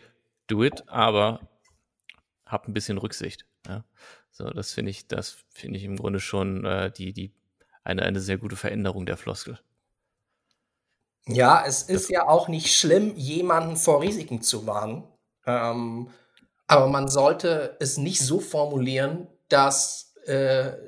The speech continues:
Speaker 2: man das Gefühl hat, oder dass das Gefühl entsteht, dass das Risiko, äh, hundertprozentig eintreffen wird. Also,
Speaker 1: Genau.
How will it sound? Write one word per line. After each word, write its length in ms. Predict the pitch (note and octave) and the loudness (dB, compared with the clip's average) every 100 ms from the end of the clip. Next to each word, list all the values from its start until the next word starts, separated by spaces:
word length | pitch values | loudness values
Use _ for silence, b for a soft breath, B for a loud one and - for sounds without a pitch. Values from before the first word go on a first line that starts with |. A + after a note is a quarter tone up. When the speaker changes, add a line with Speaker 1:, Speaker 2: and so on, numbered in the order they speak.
| - B2+ | -20 -14
Speaker 2:
man 240 | C3+ B2+ C#3 | -6 -2 0
das 180 | C#3 | 0
Gefühl 540 | - - - G#3+ G#3+ C3 | -2 -8 -6 -4 2 6
hat, 140 | C3+ | 6
oder 120 | - | 4
dass 140 | C3+ - | 0 -2
das 180 | C3+ - | -4 -6
Gefühl 420 | C3+ - F#3+ F#3 | -8 -6 -2 2
entsteht, 520 | B2+ - C3+ C#3 D3+ | 4 4 2 -2 2
dass 260 | B2+ B2 - | 4 4 0
das 300 | C3 - C#3 | 0 0 -2
Risiko, 840 | F3+ E3 D3 - B2+ B2+ D3 b b b b - | -4 -6 -8 -2 0 0 -4 b b b b -2
äh, 480 | B2+ B2+ B2 B2 B2 - _ _ _ _ | 0 2 2 0 -4 -12 _ _ _ _
hundertprozentig 880 | F#3 F#3+ F3 - D3 - C#3+ C#3 C3+ | 4 6 6 2 0 2 2 0 -6
eintreffen 600 | C3+ C#3 C3+ G2+ - F#2+ | -4 -4 -6 -8 -10 -12
wird. 320 | F#2 - - _ _ | -12 -12 -18 _ _
Also, 560 | - A2 A2+ A2+ A2+ A2 | -4 -2 -2 -4 -6 -2
Speaker 1:
Genau. 340 | - E3+ F#2+ | 2 2 2